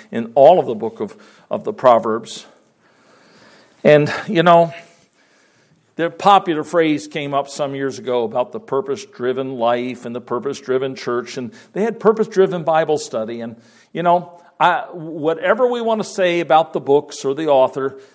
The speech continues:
the title really says something, that everything should have purpose.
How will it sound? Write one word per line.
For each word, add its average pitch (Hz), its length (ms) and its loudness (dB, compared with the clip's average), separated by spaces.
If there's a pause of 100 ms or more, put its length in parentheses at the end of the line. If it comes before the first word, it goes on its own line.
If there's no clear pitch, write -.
(120)
the 143 100 -4
title 285 480 4
really 208 280 0
says 208 360 -6
something, 113 340 -8 (960)
that 151 180 -6
everything 208 400 -2
should 151 160 -12
have 160 200 -8
purpose. - 500 -16